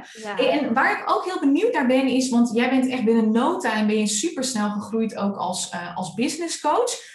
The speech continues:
Speaker 2: Terwijl je niet, eh, de standaard dingen deed, zoals een funnel of adverteren of webinars, deed je ook niet.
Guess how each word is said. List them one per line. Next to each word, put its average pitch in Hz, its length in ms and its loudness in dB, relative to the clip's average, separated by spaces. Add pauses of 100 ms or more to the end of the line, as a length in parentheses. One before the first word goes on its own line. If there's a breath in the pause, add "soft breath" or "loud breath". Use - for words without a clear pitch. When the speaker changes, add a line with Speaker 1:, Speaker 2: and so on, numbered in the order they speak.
(120)
Speaker 2:
Terwijl 247 260 2
je 226 60 4
niet, 277 380 4
eh, 208 120 -2
de 196 80 0
standaard 196 520 0
dingen 220 260 2
deed, 190 320 0
zoals - 320 -4
een 214 120 -2
funnel 226 500 4
of 196 120 -6
adverteren 233 880 0
of 165 120 -4
webinars, 226 560 2
deed 175 200 -4
je - 120 -8
ook 302 220 0
niet. 339 340 -4